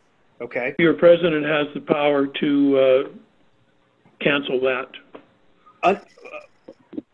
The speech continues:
Speaker 1: um, I'm, that is, that is possible,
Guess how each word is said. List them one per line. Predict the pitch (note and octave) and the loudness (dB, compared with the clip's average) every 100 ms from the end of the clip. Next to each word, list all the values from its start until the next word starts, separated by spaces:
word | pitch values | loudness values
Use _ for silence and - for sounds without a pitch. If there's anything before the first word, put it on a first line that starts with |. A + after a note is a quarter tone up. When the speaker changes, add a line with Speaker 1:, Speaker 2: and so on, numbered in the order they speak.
| _ - C#4 - | _ 0 2 2
Speaker 1:
um, | E3+ E3 D#3+ D3+ C#3+ - _ _ - | -2 -2 -4 -8 -10 -16 _ _ -2
I'm, | E3 D#3+ D#3 _ _ _ _ _ G3 | -2 -2 -10 _ _ _ _ _ 0
that | F3 - | 2 4
is, | D#3+ - _ | 0 -4 _
that | F3+ F3 | 0 0
is | E3 | 0
possible, | - - C4 B3+ - F3 C3 C#3+ | -4 2 4 4 -4 -2 -4 -6